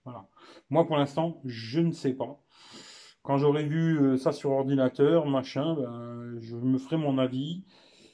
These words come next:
Et je vous en parlerai dans la vidéo, d'ailleurs. Début, euh, j'ai dû vous en parler déjà au début. Hein, monde parallèle, quoi. Et, euh,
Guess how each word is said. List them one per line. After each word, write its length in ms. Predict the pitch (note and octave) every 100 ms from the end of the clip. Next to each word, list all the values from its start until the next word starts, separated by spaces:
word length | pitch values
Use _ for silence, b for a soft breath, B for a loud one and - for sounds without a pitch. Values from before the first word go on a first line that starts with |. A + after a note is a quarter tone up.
| b -
Et 80 | B2
je 120 | B2
vous 80 | C3
en 100 | C3
parlerai 580 | C#3 C#3 C3 B2+ D3 C#3+
dans 140 | C#3
la 100 | C3+
vidéo, 400 | C3 B2+ C3+ E3
d'ailleurs. 360 | C#3+ B2+ D#3 D#3+ _ _ _ -
Début, 560 | B2 C3+ C3+ E3 F#3+ D3+
euh, 160 | C3 B2
j'ai 160 | B2+
dû 120 | C3
vous 160 | D#3 C#3+
en 80 | C#3
parler 280 | C#3 D3 C3+
déjà 160 | E3
au 80 | D#3+
début. 340 | C#3 C3 F3+ - b b b b b _ _ _ _ C#3
Hein, 220 | C#3+ E3+ - _ B B B B C#3
monde 280 | C#3 C#3+ C#3+
parallèle, 420 | C3+ C#3 D#3+ E3+
quoi. 220 | - - b b b b _ C3+
Et, 220 | C#3 C3+
euh, 580 | C3 B2+ B2 B2 B2